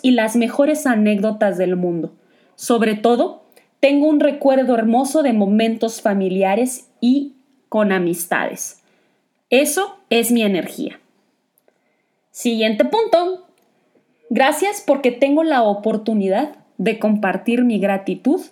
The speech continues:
con las demás personas. Siguiente punto. Gracias porque la solución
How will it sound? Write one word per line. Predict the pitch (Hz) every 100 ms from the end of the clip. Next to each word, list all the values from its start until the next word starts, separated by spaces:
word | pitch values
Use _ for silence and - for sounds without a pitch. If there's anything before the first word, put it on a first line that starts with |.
| _ _ _ _ _
con | - 220 208
las | 185 175
demás | 190 180 170
personas. | - 190 185 151 - - - - _ _ _ _ _ _ _ _ _ _
Siguiente | - - 170 165 - 226
punto. | 359 349 285 285 277 - - _ _ _ _ _ _
Gracias | 240 285 320 349 349 359
porque | 269 262 226
la | 208
solución | 208 220 208 208 254 269 359